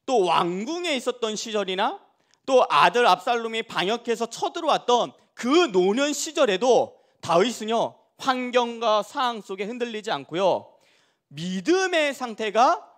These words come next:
동일하게 유지되었던 렘넌트예요. 그처럼 우리도 어떤 환경과 상황 속에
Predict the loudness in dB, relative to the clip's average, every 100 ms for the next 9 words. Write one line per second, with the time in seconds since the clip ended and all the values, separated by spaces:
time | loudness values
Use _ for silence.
0 | _ _ -12 -8 -4 -2 0 2 0 0
1 | -14 _ -12 -10 -8 -4 -4 -4 -10 -12
2 | -14 -18 -20 _ _ _ _ _ _ -4
3 | -2 0 -2 -2 -2 -2 -2 -4 -12 _
4 | _ _ _ _ 0 2 0 0 -4 -2
5 | -2 0 2 0 0 -2 -2 -4 -6 -4
6 | -6